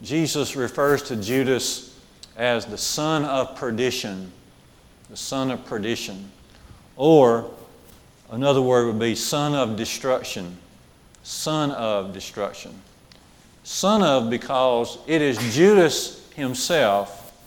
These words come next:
who has carved out his ultimate destiny. That's the way it is for everybody, in a sense.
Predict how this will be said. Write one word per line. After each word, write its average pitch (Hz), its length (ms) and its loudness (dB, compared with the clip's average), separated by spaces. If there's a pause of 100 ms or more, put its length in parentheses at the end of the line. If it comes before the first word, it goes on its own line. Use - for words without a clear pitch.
(1700)
who 160 180 6
has 135 300 2
carved 180 520 4
out 117 480 0 (340)
his 139 320 -2
ultimate 135 520 0
destiny. 117 460 -4 (920)
That's 190 160 -6
the 190 100 0
way 165 160 6
it 139 80 2
is 139 180 2
for 117 140 -2
everybody, 110 440 -4 (680)
in 110 120 -10
a 98 60 -10
sense. - 540 -12